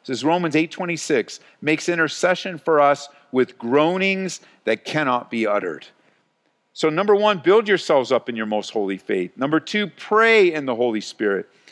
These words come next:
And then thirdly, notice at the end of verse twenty-one, "looking for the mercy of our Lord Jesus Christ unto eternal life." The tense of the original language here in the Greek is to constantly, continually be looking.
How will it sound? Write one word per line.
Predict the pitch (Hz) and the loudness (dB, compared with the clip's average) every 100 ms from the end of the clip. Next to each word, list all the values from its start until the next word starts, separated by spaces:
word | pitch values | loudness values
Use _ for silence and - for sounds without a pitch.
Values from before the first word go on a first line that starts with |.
| _ _ - | _ _ -4
And | 156 | -2
then | 175 | 0
thirdly, | - 240 269 226 | 2 2 4 2
notice | 165 160 165 | 2 0 2
at | 165 - | -2 0
the | 160 | 0
end | 165 | 2
of | 175 | 0
verse | 147 160 | 0 -2
twenty-one, | - 165 165 165 170 160 - _ | -2 -4 -2 0 0 -2 -10 _
"looking | 135 165 233 302 - 214 160 127 117 | -2 2 2 2 -2 -2 -2 -4 -8
for | - 123 117 120 120 120 _ _ - | -2 2 4 4 2 0 _ _ -4
the | 139 | -2
mercy | 147 196 220 208 | 2 0 2 2
of | 180 | 4
our | 151 | 4
Lord | 143 170 190 | 4 2 2
Jesus | 151 185 165 156 | 0 -6 -4 -4
Christ | - 202 185 147 143 - _ _ | -4 0 2 2 -2 -12 _ _
unto | 202 233 226 - 151 131 131 135 _ - | 0 0 -4 -4 0 2 0 -6 _ -6
eternal | 147 - 170 156 160 | -6 -4 -4 0 2
life." | 180 170 92 - _ _ _ _ _ - | 2 2 -2 -12 _ _ _ _ _ -2
The | 165 | -2
tense | - 233 262 | 0 -2 0
of | 254 202 | -4 2
the | 202 | 4
original | 170 196 202 | 4 2 0
language | 165 175 196 175 | 0 0 0 -2
here | 190 165 | 0 0
in | 151 | 0
the | |
Greek | 123 147 180 202 - - | 0 2 2 0 -10 -4
is | 156 - | -4 -2
to | - | -8
constantly, | - - 190 226 226 240 233 233 | -8 -4 0 2 0 -6 -2 -2
continually | - 190 147 - 226 226 220 175 135 127 | -2 -6 -6 -6 -2 0 2 2 4 0
be | 101 120 | 0 -2
looking. | 107 107 110 85 | 0 -2 -4 -12